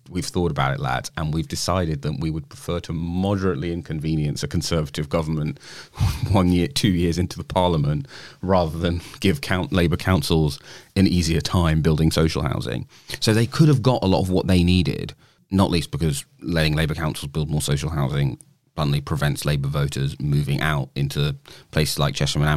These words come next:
Amersham, um, where, did you have this hilarious thing where you'd occasionally bump into someone who strongly believes they still live in London, and it's just, like, the auto sign that they're voting Labour or Green?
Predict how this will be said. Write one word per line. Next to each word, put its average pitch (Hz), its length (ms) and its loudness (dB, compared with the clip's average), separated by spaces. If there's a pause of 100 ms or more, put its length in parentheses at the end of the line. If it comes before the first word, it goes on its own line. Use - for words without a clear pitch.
Amersham, 71 400 -2 (420)
um, 71 380 2
where, 78 320 -2 (220)
did 131 160 2
you 165 160 2
have 147 180 2
this 110 300 0
hilarious 92 480 0
thing 92 180 0
where 76 100 0
you'd 76 160 0
occasionally 90 460 0
bump 85 260 -4
into 82 140 -2
someone 78 240 -2
who 80 100 0
strongly 78 540 0
believes 78 380 -2
they 76 100 -2
still 76 260 -4
live 73 140 -2
in 78 80 -2
London, 78 540 -2 (200)
and 76 120 -4
it's 69 100 -4
just, 80 160 -4
like, 78 220 -2
the 73 160 -2
auto 76 320 -2
sign 76 320 0
that 71 100 0
they're 76 140 0
voting 71 260 0
Labour 73 380 0
or 76 80 -2
Green? 87 340 0